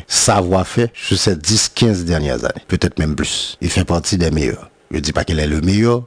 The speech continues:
mais il fait partie des meilleurs. Avenger fait partie, au même titre de moi-même, de ça, nous, la, la réserve. Nous, important, semaine là. Parce que nous continuons à faire radio,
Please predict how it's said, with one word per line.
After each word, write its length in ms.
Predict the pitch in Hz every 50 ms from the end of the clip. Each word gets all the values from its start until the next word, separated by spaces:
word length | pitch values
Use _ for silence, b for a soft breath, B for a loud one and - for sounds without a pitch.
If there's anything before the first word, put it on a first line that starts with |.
| - -
mais 80 | 82
il 60 | 78
fait 160 | 71 - 87 76
partie 520 | - - 80 78 - - - - - 120
des 180 | 78 - 52 -
meilleurs. 300 | - - - - - - - -
Avenger 500 | 98 107 101 107 117 110 107 98 107 101
fait 160 | - 107 95
partie, 520 | - 107 104 98 - - - 160 175 175 _ _ _ _ _ _ - _ -
au 80 | 101 104
même 220 | 107 110 104 101
titre 220 | - - 101 95
de 80 | 95 104
moi-même, 560 | 95 104 107 110 127 160 180 156 123 95 73 - _ _ _ _ _ - - -
de 80 | 98 92
ça, 160 | - 104 95
nous, 160 | 95 95 95
la, 320 | 92 92 95 92 87 - - -
la 140 | - 95 92
réserve. 720 | 92 98 104 107 95 87 98 117 113 98 85 69 67 69 - - -
Nous, 160 | - 101 113 - - -
important, 640 | 147 147 - - 147 131 127 - - 165 156 131 - - _ _ _ -
semaine 380 | - - 104 87 90 78 67 65
là. 300 | - - - - - - _
Parce 160 | - 85 -
que 60 | - 101
nous 160 | 98 104 95
continuons 640 | - - - 139 139 135 - - 131 120 104 104 98
à 20 |
faire 240 | - - 98 92 90
radio, 500 | 90 87 85 78 80 87 101 127 135